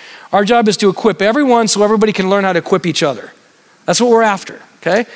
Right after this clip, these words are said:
Now, we'll always have probably gatherings like this 'cause it's a great time for us to be reminded, to see the gifts being used,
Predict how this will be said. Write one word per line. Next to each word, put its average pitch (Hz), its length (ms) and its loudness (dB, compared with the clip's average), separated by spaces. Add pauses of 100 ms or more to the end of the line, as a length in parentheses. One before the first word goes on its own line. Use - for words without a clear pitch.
(160)
Now, 196 100 2
we'll 208 120 2
always 269 400 4
have 196 360 -2 (440)
probably 196 260 2
gatherings 202 480 0
like 165 140 -2
this 247 200 2
'cause 202 220 -2
it's 220 100 -2
a 247 60 0
great 240 280 0
time 277 240 -2
for 254 80 0
us 240 100 -2
to 190 60 -8
be 202 60 0
reminded, 240 680 0 (260)
to - 80 -4
see 233 160 0
the 175 100 2
gifts 247 300 0
being 202 240 0
used, 277 480 0